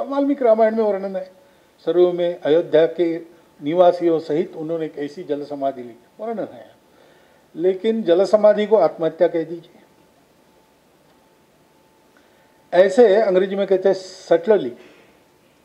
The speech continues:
हमारे यहाँ जो पढ़ाया जाता है उसमें हमारे लोगों को ये गौरव प्राप्त न हो, ये जो अंग्रेजों की नीति थी, उन्होंने पढ़ाई ऐसी दी है हमको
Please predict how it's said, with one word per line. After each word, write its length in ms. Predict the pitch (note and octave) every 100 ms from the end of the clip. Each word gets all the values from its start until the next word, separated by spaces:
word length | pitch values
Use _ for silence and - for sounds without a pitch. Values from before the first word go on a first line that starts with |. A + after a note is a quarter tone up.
| _ _ _ _ _ _ _ _ _ _ _ _ _ _ _ _ _ _ _ _ -
हमारे 640 | - D#3 F3+ G#3 A3+ A3
यहाँ 600 | D3 B2+ C#3+ A#2+ C#3+ G3+ _ _ _ _ _ -
जो 120 | E3
पढ़ाया 540 | D#3+ C#3 B2+ F#3 A3
जाता 320 | F#3+ C#3 - A#2+
है 380 | G2+ A#2 C#3+ - _ _ -
उसमें 580 | F#3 - D#3+ C#3 B2 D#3 - _ _ _ _ _ _ _ _ _ _ _ _ _ _ -
हमारे 460 | D#3 G3 A#3+ C4
लोगों 360 | A#3+ G3+ G3+ G#3+
को 180 | A#3 B3+
ये 80 | B3
गौरव 320 | F3+ F#3 A3+ A3+
प्राप्त 480 | - D#3 F3 - -
न 140 | A3
हो, 340 | G#3+ F#3+ F3+ G#3+
ये 220 | F#3 F#3+
जो 180 | F#3 G#3+
अंग्रेजों 580 | G#3 D#3+ E3+ F#3 F#3 F#3+
की 200 | F#3 G3+
नीति 360 | F3 D3+ D3 E3+ -
थी, 200 | G#3 E3+
उन्होंने 380 | D3 G3+ A#3+ C4
पढ़ाई 300 | C4 A3 B3
ऐसी 260 | A#3 A3+ C#4+
दी 180 | D4 C#4
है 60 |
हमको 300 | G#3 C#4 -